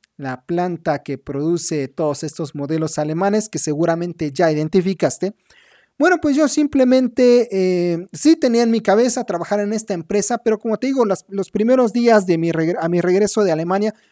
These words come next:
pues estaba yo más arreglando los papeles, ver qué onda con la titulación, para, eh, presentar el examen y todo esto. Resulta que un buen día llegué a la escuela, llegué a la universidad,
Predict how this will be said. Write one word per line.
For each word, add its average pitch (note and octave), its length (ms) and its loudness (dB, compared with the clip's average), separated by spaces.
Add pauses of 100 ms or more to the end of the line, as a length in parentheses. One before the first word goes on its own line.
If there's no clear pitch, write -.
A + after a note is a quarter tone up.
(100)
pues A3+ 200 0
estaba A#3+ 360 0
yo A3+ 140 2
más G#3+ 280 -2
arreglando F#3+ 480 0
los D#3+ 180 -2
papeles, F#3 720 2
ver D#3 200 -4
qué D#3+ 100 -8
onda D3+ 200 -2
con C3+ 160 -4
la C3 80 -4
titulación, G3+ 920 -2 (320)
para, D3+ 400 -2
eh, C#3+ 160 -10
presentar C#3+ 500 -2
el C#3+ 100 -2
examen G3 640 0
y D3+ 60 -8
todo B2 280 -4
esto. - 240 -12 (880)
Resulta A#3 720 2
que F3+ 500 2 (340)
un A#3+ 180 2
buen A3+ 180 2
día G#3 460 4 (200)
llegué F#3 440 2
a E3 180 -2
la D#3 120 0
escuela, G3+ 440 4
llegué D#3 280 -2
a - 20 2
la F3+ 100 0
universidad, D#3+ 800 0